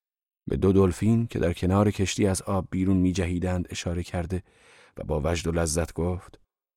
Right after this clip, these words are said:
«دلفین‌ها را ببین.» برای اولین بار متوجه شدم که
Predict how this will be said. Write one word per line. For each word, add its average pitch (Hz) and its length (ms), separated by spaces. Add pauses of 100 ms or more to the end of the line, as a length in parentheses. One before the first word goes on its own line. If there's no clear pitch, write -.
(680)
«دلفین‌ها - 600
را 92 140
ببین.» - 500 (1700)
برای 120 300
اولین 104 360
بار 110 240
متوجه 87 560
شدم 82 300
که 90 200